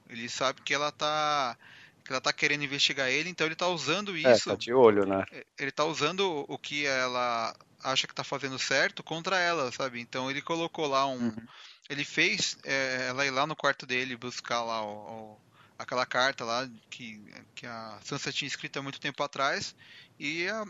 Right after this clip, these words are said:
Speaker 1: a, a Arya tá acreditando que ela conseguiu, né, fazer tudo isso, né? Só que você vê que ele
Speaker 3: Uhum.
Speaker 1: tá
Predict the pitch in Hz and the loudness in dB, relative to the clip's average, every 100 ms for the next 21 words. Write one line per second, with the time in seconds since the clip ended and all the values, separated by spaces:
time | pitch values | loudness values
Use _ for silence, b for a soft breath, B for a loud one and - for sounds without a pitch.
0 | - 143 135 127 117 117 123 147 170 - | -6 -2 -2 -2 -2 0 0 0 -2 -2
1 | 175 - 160 170 185 185 202 - 220 175 | -2 -2 -4 -4 -2 -2 -4 -8 -6 -4
2 | 208 190 - 208 202 226 226 208 190 - | -2 -4 -6 -8 -10 -12 -10 -8 -6 -6
3 | 117 127 135 - 127 135 - 156 131 131 | -8 -12 -10 -8 -6 -8 -4 -2 0 -2
4 | 160 160 180 143 117 113 135 139 156 | -4 -8 -4 0 0 2 2 0 -4